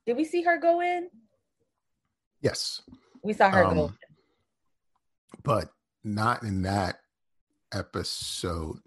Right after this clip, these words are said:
Speaker 2: We might be getting the episodes out of order, but I don't think it's important because she gets kicked out before we see her go in.
Speaker 1: Mm,
Speaker 2: So,
Speaker 1: mm-hmm.
Speaker 2: um, so that might be, like, episode four when she goes in, 'cause she gets kicked out,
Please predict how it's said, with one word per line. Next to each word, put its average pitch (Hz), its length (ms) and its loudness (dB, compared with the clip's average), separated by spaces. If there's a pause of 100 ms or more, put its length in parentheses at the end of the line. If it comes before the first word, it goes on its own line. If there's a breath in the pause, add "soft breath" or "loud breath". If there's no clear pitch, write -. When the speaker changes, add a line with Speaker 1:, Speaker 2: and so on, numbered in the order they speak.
(340)
Speaker 2:
We 139 80 2
might 165 160 4
be 120 100 4
getting 113 140 4
the 107 80 0
episodes 98 340 -4
out 90 140 0
of 95 100 -4
order, 87 360 -4
but 92 120 -4
I 92 40 -4
don't 92 140 -8
think 98 140 -6
it's 92 120 -10
important 90 460 -8 (580)
because 98 600 -2 (1200)
she 151 200 0
gets 135 200 2
kicked - 400 0
out 98 360 -2
before 98 380 -2
we 90 180 -2
see 104 220 -4
her 95 200 -4
go 85 280 -4
in. 85 320 -8 (920)
Speaker 1:
Mm, 226 340 2
Speaker 2:
So, 92 420 0
Speaker 1:
mm-hmm. 180 240 -4 (640)
Speaker 2:
um, 85 440 -2 (320)
so 101 140 0
that 101 100 2
might 95 200 2
be, 90 80 -2
like, 82 200 -4
episode 87 380 -6
four 87 400 -6
when 80 140 -6
she - 140 -8
goes 82 280 -6
in, 78 280 -6
'cause - 140 -12
she - 100 -8
gets - 180 -10
kicked - 260 -10
out, 80 240 -6